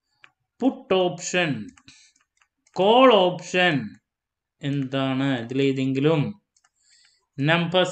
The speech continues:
സിക്സ്റ്റീൻ, ഒ ടി സി, over the counter exchange, ഒ ടി സി എന്താണ്? നമ്പർ സെവൻറ്റീൻ, ഏതെങ്കിലും ഒരു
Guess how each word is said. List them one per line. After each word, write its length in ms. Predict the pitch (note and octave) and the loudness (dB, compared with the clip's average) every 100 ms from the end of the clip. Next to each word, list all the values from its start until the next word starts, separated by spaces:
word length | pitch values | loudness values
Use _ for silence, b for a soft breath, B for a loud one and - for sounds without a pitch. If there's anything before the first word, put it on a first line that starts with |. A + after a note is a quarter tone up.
| - | -2
സിക്സ്റ്റീൻ, 540 | G#3 - A3 A#3 B3 B3 - _ _ _ _ _ _ _ _ _ | -4 -2 2 4 4 0 -6 _ _ _ _ _ _ _ _ _
ഒ 80 | F3+ A#3+ B3 | 4 4 6
ടി 80 | B3+ B3 | 2 4
സി, 100 | C4 A#3 G#3 | 2 4 4
over 200 | G#3 G#3+ G#3 | 4 2 0
the 80 | G#3+ | 0
counter 500 | G#3 G#3 F#3+ F#3 G#3+ G#3+ G#3+ - _ D#3+ | 2 2 0 4 8 6 4 -10 _ -16
exchange, 340 | D#3 - E3+ C#3+ | -12 -6 -4 -2
ഒ 20 | E3+ E3+ - | -2 -4 -6
ടി 120 | F3 E3+ E3+ | -4 -4 -4
സി 120 | F#3+ F3+ D3+ | -4 0 0
എന്താണ്? 560 | D3+ C3+ C#3+ C#3 C3+ D3+ A#2+ G#2 _ _ _ b b b b b - D#3+ | 0 -2 -2 -2 0 2 0 -6 _ _ _ b b b b b -4 0
നമ്പർ 400 | F#3 G3 - A3+ A3 - | 0 0 4 6 4 2
സെവൻറ്റീൻ, 800 | A3 A3+ A3+ G#3+ - B3 A#3 E3 A2 - _ _ _ _ _ _ _ _ - | 2 4 0 -2 -2 0 0 -2 -6 -12 _ _ _ _ _ _ _ _ -2
ഏതെങ്കിലും 360 | E3 F3 F#3+ | 0 2 2
ഒരു 80 | G3 | 4